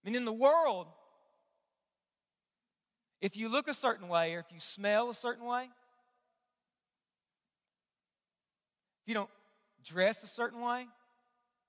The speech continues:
then the world, just by those outward things,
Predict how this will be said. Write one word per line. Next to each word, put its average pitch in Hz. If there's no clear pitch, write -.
then 190
the 180
world, 196
just 269
by 254
those 220
outward 208
things, 196